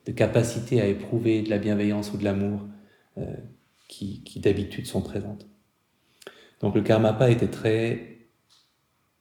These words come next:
très avancé dans cette capacité-là.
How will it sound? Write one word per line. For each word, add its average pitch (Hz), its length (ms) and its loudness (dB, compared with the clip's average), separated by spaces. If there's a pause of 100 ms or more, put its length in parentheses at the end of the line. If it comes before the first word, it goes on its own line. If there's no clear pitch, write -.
(120)
très 113 280 4
avancé 107 580 4
dans 104 140 2
cette - 180 -2
capacité-là. 98 960 -4